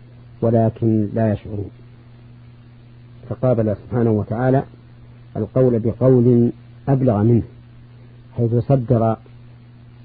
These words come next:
حيث حصر ال-، الإفساد فيهم وصدره بألا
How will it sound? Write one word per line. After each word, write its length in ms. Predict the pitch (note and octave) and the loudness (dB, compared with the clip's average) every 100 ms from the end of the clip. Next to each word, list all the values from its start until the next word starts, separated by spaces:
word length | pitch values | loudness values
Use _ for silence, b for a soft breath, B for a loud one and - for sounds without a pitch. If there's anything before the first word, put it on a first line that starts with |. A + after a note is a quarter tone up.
| - - - | -20 -20 -14
حيث 220 | - A#2+ A#2 | -6 -4 -4
حصر 440 | F#2+ D3 C3+ A#2 | -2 -2 0 0
ال-، 120 | G#2+ - - - - - - - - - - - - - - - - - | -2 -6 -20 -20 -20 -20 -20 -20 -20 -20 -20 -20 -20 -20 -20 -20 -14 -6
الإفساد 480 | B2 A2+ - A#2 A#2 | -4 -2 0 0 2
فيهم 380 | B2+ B2+ C#3 D3+ - - - - - - - | 4 4 4 2 -8 -20 -20 -20 -20 -20 -6
وصدره 720 | A#2 B2 B2 A2+ A#2 A2+ A2+ G#2+ | -4 -2 -2 0 0 0 -2 -2
بألا 420 | A2 B2+ B2 | -2 0 0